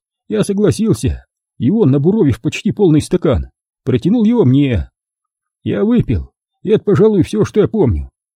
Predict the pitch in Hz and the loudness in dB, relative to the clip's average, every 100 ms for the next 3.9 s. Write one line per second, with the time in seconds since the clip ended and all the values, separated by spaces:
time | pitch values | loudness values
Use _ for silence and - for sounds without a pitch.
0 | _ - 151 208 175 - 214 185 190 185 | _ -6 -2 -2 -2 -2 -2 0 0 -2
1 | 170 180 160 - 180 156 180 160 170 90 | -2 0 0 0 -2 -2 0 0 0 0
2 | - _ _ _ _ 196 170 - 202 175 | -4 _ _ _ _ -4 -4 -2 0 0
3 | - 196 226 - 190 214 180 - - | -2 -2 -2 0 0 2 2 0 -8